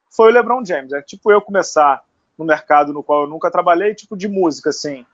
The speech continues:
e pegar hoje a Anitta ou Ivete Sangalo, né? Tipo, fácil. É exatamente como ele começou. Não dá pra colocar na conta de que existe uma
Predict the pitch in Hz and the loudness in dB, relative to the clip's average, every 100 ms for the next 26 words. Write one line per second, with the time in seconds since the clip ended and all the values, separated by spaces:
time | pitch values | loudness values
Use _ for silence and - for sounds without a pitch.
0 | - 147 160 139 156 165 160 143 180 208 | -10 0 2 4 6 6 6 2 4 2
1 | 214 180 226 - 190 185 180 202 208 196 | 2 -6 -10 -6 -4 -4 -6 -4 -2 0
2 | 190 190 196 170 139 123 139 180 202 _ | -2 -2 -6 0 0 0 -4 -6 -6 _
3 | - 208 151 - - 156 156 170 170 170 | 0 2 0 -10 -8 -4 -4 -4 -8 -10
4 | 185 190 185 196 214 - 139 165 170 175 | -8 -8 -6 -2 -2 0 -2 -2 0 2
5 | 175 165 170 151 - 143 127 _ _ _ | 0 0 2 2 4 2 2 _ _ _
6 | - 165 - 165 151 151 139 151 - 147 | -6 -6 -4 -6 -4 -8 -10 -14 -8 -6
7 | 139 127 _ _ 151 135 151 165 - 160 | -4 -6 _ _ -6 -4 -2 -4 -2 -2
8 | 151 143 131 120 117 | 2 2 2 0 -6